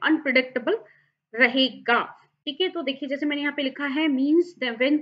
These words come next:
change in the variable are unpredictable, the variable is said to follow a random walk। हमें नहीं पता, एकदम unpredictable changes हो, अगर होता है variable में तो हम उसे random walk कहेंगे, ठीक है। तो हॉल के हिसाब से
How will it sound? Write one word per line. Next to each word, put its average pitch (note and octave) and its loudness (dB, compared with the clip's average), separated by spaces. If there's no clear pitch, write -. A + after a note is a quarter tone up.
change F#4+ 8
in E4 6
the C4+ 0
variable D4+ 2
are C4 0
unpredictable, C4 2
the C#4+ -2
variable C4+ 0
is C#4 0
said G#3+ 2
to C#4 -8
follow G#3+ -4
a F4 0
random A3 -2
walk। F#3 -4
हमें A#3+ -2
नहीं C4+ 4
पता, C4+ -4
एकदम C#4 -2
unpredictable C#4+ -2
changes B3+ -4
हो, - -10
अगर A#3+ -4
होता A#3+ -4
है C4+ -2
variable G#3+ -2
में B3+ -10
तो - -20
हम C4 -8
उसे D4 -6
random G#3+ -4
walk A3 -2
कहेंगे, G#3 -2
ठीक D#4+ -2
है। F4+ 2
तो D4+ -6
हॉल B3+ -2
के C#4+ -4
हिसाब C#4 0
से D#4 -2